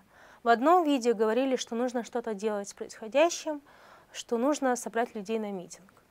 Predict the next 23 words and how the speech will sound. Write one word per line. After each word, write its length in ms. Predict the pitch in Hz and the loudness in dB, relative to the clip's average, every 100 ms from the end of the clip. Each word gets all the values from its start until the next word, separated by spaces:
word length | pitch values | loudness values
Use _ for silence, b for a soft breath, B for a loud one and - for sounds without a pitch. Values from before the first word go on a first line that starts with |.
| _ | _
Но 140 | 233 | -10
Конституция 640 | 214 247 - 247 294 339 262 | -2 -2 0 -2 -2 0 -2
обеспечивает 640 | 214 - - 220 - 190 | -2 -6 -6 -6 -6 -8
нас 220 | 190 185 - | -8 -10 -4
правом 380 | 220 240 269 | 2 2 2
на 40 | 247 | -4
мирные 380 | 208 202 208 208 | -4 -6 -6 -6
собрания. 540 | 247 240 254 190 190 - B B B _ | -6 -2 -4 -4 -14 -20 B B B _
В 60 | |
другом 680 | 220 202 262 311 339 339 285 | -4 4 6 6 6 2 0
видео, 500 | 277 277 277 269 262 | -2 0 2 4 4
аудио 460 | 240 240 233 214 214 | 6 6 6 4 -4
говорилось, 460 | 196 214 240 285 262 | -4 -4 0 2 0
что 280 | - 247 | 0 2
нужно 300 | 240 240 226 | 2 2 -2
провести 380 | 220 220 208 - | -6 -6 -6 -10
Курултай. 560 | - 208 202 190 175 185 _ b b - | -10 -10 -10 -10 -12 -12 _ b b -2
В 80 | 233 | 0
этом 200 | 254 247 | 0 2
тоже 220 | 277 269 | 2 2
нет 240 | 240 247 | 0 -4
ничего 320 | 226 214 - | -6 -12 -10
незаконного. 680 | 226 226 220 - 202 185 196 | -8 -6 -8 -8 -8 -8 -16